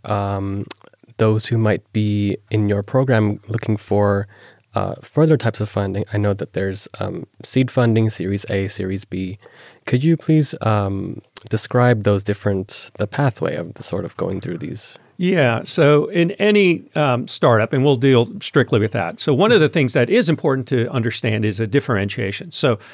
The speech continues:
Speaker 2: let's say I'm, I'm graduating from the business school here in Lee, I'm gonna have a great degree, and I wanna go start my own business, and I wanna open a, you know, a shoe shop.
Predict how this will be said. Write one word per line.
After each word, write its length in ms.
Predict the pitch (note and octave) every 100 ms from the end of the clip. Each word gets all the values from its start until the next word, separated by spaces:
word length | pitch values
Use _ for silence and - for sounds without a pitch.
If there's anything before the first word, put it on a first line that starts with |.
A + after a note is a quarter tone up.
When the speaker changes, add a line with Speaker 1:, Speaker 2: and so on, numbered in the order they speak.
| -
Speaker 2:
let's 220 | F3 G#3+
say 200 | - D3+
I'm, 260 | B2+ A2 A#2
I'm 180 | A#2+ A2+
graduating 720 | G#2+ A#2 A#2 A2 A#2 G#2 G#2+
from 220 | G2+ A#2+
the 80 | G2+
business 260 | F#2+ A2+ G#2+
school 240 | - G#2+
here 260 | G#2+ G2 G2+
in 160 | F#2+
Lee, 160 | A2 A2+
I'm 120 | G2
gonna 80 | G2
have 100 | G#2+
a 40 |
great 260 | E2+ A2 A2+
degree, 420 | G#2 A2+ A2 G#2+ - - - -
and 100 | C3
I 40 |
wanna 180 | C#3+ C#3
go 100 | C3
start 300 | A#2 C#3+ B2
my 120 | A#2
own 120 | A2+ G#2+
business, 360 | B2 C#3+ C#3
and 160 | C#3 B2+
I 100 | C3+
wanna 200 | C3+ B2
open 300 | A2+ A#2 G2
a, 100 | G2+
you 180 | G3+ A2+
know, 120 | F#2+
a 40 |
shoe 200 | - A2+
shop. 360 | G2 F#2 -